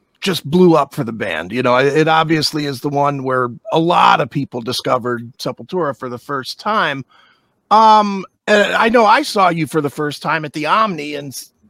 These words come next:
Oakland with, uh, Sacred Reich and, and, you know, a couple of bands. Were the bands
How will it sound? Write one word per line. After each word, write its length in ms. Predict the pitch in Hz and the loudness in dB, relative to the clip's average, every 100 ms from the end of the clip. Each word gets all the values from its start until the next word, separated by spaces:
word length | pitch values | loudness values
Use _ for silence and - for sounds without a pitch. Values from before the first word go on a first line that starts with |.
| - | 0
Oakland 520 | 185 - 123 113 - _ | 0 0 -8 -8 -12 _
with, 300 | - 151 143 | -4 -4 -2
uh, 280 | 151 143 127 | -4 -4 -4
Sacred 420 | 120 175 156 147 | -4 -4 -4 -6
Reich 520 | 131 151 151 147 139 - | -2 0 0 -2 -8 -10
and, 580 | 127 117 120 117 87 - | -10 -10 -10 -12 -16 -12
and, 420 | 143 131 127 127 - | -10 -8 -10 -12 -4
you 100 | 185 | 0
know, 100 | 143 | 0
a 60 | |
couple 360 | - 226 - 156 | 0 -4 -2 -4
of 100 | 120 | -2
bands. 440 | 120 117 123 - - _ - - _ _ _ _ _ _ _ _ _ _ | -4 -4 -6 -8 -12 _ -20 -20 _ _ _ _ _ _ _ _ _ _
Were 400 | 226 202 247 294 | -2 2 4 4
the 140 | 262 254 | 4 2
bands 600 | 175 254 320 359 262 | 2 2 2 0 -2